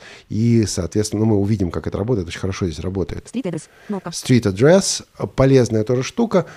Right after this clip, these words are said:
Speaker 1: Причем он очень хорошо, ну, скажем так, он прощает многое. А,
Speaker 2: Соцсети. Поле,
Speaker 1: мы
Speaker 2: поле поиска.
Speaker 1: можем
Speaker 2: Идет.
Speaker 1: ввести
Speaker 2: Поле поиска.
Speaker 1: адрес.
Speaker 2: Идет кнопка. Сорт, точка вставки в кон-, слова с ошиб-, заголовки.
Speaker 1: Ну, я,
Speaker 2: Шрифт экрана
Speaker 1: например,
Speaker 2: Брайля.
Speaker 1: я
Speaker 2: Изменение
Speaker 1: буду по
Speaker 2: ориентации
Speaker 1: Брайлю
Speaker 2: заблокировано.
Speaker 1: вводить.
Speaker 2: Русский.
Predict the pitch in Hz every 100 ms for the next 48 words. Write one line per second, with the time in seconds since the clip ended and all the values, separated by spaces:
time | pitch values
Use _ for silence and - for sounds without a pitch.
0 | - - - 123 143 165 131 - 123 139
1 | 123 147 160 156 120 107 - 104 104 -
2 | - 127 117 104 101 113 - 107 104 -
3 | 110 101 107 - 127 95 78 - 92 156
4 | 190 107 92 - - - - 107 101 98
5 | 92 92 92 - _ - - 113 107 107
6 | 98 87 87 196 - 90 80 76 _ _
7 | _ _ - 254 175 160 156 147 180 143
8 | - - 156 _ - 196 - 254 247 226
9 | 226 214 - - 202 247 - - 214 214
10 | - 101 92 196 - 208 214 180 156 -
11 | _ _ 220 226 269 233 214 101 - 95
12 | 107 104 104 160 220 185